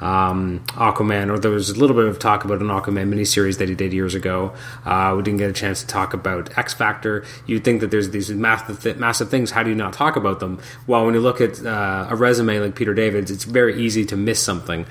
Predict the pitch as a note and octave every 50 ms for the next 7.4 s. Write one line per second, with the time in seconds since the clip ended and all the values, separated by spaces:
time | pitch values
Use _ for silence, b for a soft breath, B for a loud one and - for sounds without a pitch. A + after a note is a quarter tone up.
0 | B B B B - - A#2 G2+ G#2+ G2+ G2+ A#2+ A2 G2 G#2 G2 - - C3+ B2
1 | A#2+ A#2 A2 G2+ G2 - - - A2+ G#2+ G#2 G2+ - - A#2 A#2 A2+ G2+ - G#2
2 | G2+ G2 G2 F#2 F2+ G2 G2+ G2 - - A2 G2+ - - G#2 F#2 E2 F#2 F2+ F#2
3 | B B B B B - A2 A2+ A2 B2 A2+ A2+ A2 G#2+ G2+ G2+ - G2 - -
4 | - B2+ A2 - B B B - - G#2 G2 - B2 A2 A2 A2 - - A#2 G#2+
5 | G#2 A2 A#2 A2+ - A#2 G#2+ G2 G#2 G2 G#2 G2 G2 G2+ G2 - - - - -
6 | - - - A#2+ A2 G#2 G#2+ - - B2+ B2 A#2 A2+ - A#2+ A2+ G#2+ G2 G#2 G2+
7 | - A2 A2 G#2+ G#2+ G#2 G#2 G2+